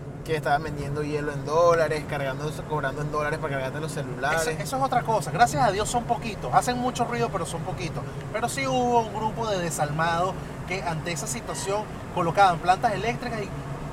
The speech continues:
Speaker 2: un dólar por diez minutos de, para que carguen los tel-, los teléfonos. Vendían las bolsas de hielo en ocho dólares.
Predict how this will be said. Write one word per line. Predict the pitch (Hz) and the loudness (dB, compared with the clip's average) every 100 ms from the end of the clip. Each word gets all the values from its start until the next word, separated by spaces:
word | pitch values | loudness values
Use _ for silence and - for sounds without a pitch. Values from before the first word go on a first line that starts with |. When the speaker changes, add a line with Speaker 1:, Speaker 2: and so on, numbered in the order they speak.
| - | -2
Speaker 2:
un | 254 247 | 0 6
dólar | 269 277 269 | 8 8 6
por | 240 196 | 2 0
diez | 180 202 | 0 -2
minutos | 220 220 220 220 | -2 -4 -2 -2
de, | 185 147 139 135 | 0 -2 -6 0
para | 165 151 | 0 0
que | - | 4
carguen | 175 175 208 | 4 6 2
los | 208 190 | -2 -2
tel-, | 151 135 | -6 -4
los | 151 147 | -6 -4
teléfonos. | 143 147 - - - - - - - - - | -2 -2 -4 -10 -10 -10 -10 -8 -8 -8 -4
Vendían | 180 175 233 | -2 2 4
las | 233 175 | 4 2
bolsas | 196 175 233 | -2 0 0
de | 185 | 0
hielo | 165 214 220 - - | 2 2 0 -4 -4
en | 175 170 | -4 0
ocho | 196 233 208 | 0 2 2
dólares. | 190 156 123 | 4 2 0